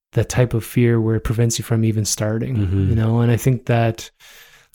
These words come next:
Speaker 1: is a theme that frightens off so many of us from even entertaining the first creative thought. And we feel like we just
Speaker 2: Totally.
Speaker 1: gotta just exist. And, uh, I don't know, there's something, there's something
Speaker 2: Yeah.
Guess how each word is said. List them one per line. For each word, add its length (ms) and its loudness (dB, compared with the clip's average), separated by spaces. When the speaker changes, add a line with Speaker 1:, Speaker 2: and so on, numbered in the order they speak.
Speaker 1:
is 160 -2
a 40 -2
theme 580 0
that 360 -2
frightens 600 0
off 240 0
so 320 0
many 320 4
of 160 2
us 300 -2
from 340 -2
even 580 0
entertaining 680 -2
the 100 -4
first 480 2
creative 440 0
thought. 420 -8
And 100 0
we 120 2
feel 320 -4
like 180 -4
we 60 0
just 240 -2
Speaker 2:
Totally. 100 -2
Speaker 1:
gotta 240 -2
just 240 -4
exist. 800 -2
And, 420 -4
uh, 260 0
I 40 -10
don't 140 -6
know, 120 2
there's 180 -2
something, 460 0
there's 140 0
something 220 2
Speaker 2:
Yeah. 400 -2